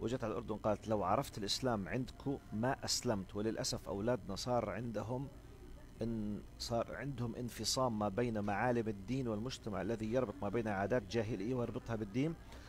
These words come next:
مجتمعنا يهمه المظهر العام، ببين دينه ومن الداخل مرتشي كاذب، حت-، حتى المروءة عند الكثيرين تبخرت زمام. نعم، المروءة عند كثيرين للأسف. وأول امبارح بالانتخابات شفناها،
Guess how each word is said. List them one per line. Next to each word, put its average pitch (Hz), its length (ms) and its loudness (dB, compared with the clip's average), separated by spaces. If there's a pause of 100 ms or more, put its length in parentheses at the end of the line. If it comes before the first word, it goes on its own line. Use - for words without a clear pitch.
(260)
مجتمعنا 117 480 2
يهمه 113 380 2
المظهر 110 380 2
العام، 123 420 2 (160)
ببين 117 380 2
دينه 117 240 0
ومن 107 140 0
الداخل 107 420 2
مرتشي 113 460 -2
كاذب، 113 320 0
حت-، - 140 -4 (520)
حتى - 400 -4
المروءة 107 440 -2
عند 110 200 -2
الكثيرين 117 520 -2
تبخرت 107 460 -2
زمام. 190 280 -2 (160)
نعم، 175 220 -2
المروءة 117 680 2 (100)
عند 110 180 -6
كثيرين 139 420 -2
للأسف. - 320 -2 (520)
وأول 135 240 6
امبارح 120 300 6
بالانتخابات 110 500 0
شفناها، 95 440 -4